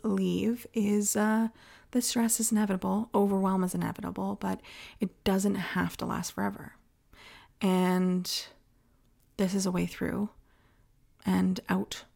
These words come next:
onto the other side by using your journal to process those feelings. So, with that, that's it for this episode. If you resonated,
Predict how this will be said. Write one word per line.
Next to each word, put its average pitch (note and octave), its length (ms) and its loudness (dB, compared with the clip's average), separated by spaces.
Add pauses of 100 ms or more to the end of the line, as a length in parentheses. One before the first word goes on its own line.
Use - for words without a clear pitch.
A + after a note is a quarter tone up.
(120)
onto G3 280 0
the G3 60 2
other F#3+ 160 -2
side G#3+ 380 -4
by F#3+ 80 -2
using F#3 360 0
your F3+ 120 -2
journal F#3 380 -6 (280)
to - 120 -6
process - 340 -8
those - 160 -8
feelings. - 460 -2 (2000)
So, - 420 -6 (960)
with - 160 -4
that, F#3 480 -4 (1500)
that's - 220 -4
it - 80 -8
for A#3 100 -2
this B3 160 -10
episode. - 440 -8 (640)
If - 140 -8
you G3 80 0
resonated, F#3+ 640 0